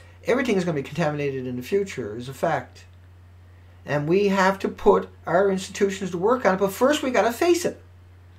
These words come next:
First we gotta deal with it. And this, this is what we gotta do. Time is running out. We know that. We've seen what happened to the Philippines. This is not an illusion. Ju-, what the banana is, the background radiation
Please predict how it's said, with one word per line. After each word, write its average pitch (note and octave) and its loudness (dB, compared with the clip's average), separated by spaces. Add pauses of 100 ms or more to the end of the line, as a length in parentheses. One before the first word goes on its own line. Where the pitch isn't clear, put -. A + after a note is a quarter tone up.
First B3 0
we A3+ -6
gotta G#3 0
deal D4 -2
with - 2
it. - -10 (840)
And D#3+ -2
this, G3 2
this A3 -6
is A3+ -8
what F3 0
we G3+ 2
gotta F3 0
do. F#3 2
Time E3+ -2
is D#3 -4
running D3+ -4
out. D#3+ 0
We F#3 -4
know E3+ 0
that. F#2+ -8
We've D3 -6
seen G#3+ -4
what F3 0
happened D#3 -4
to E3+ -10
the D#3+ -4
Philippines. - -6 (760)
This F3+ -4
is G3 0
not G3 4
an E3 -2
illusion. F#3 2 (1500)
Ju-, B2+ -4
what D3+ -4
the C3+ -10
banana D3+ 2
is, E3 -2
the B2 -12
background D3 -2
radiation C#3 -4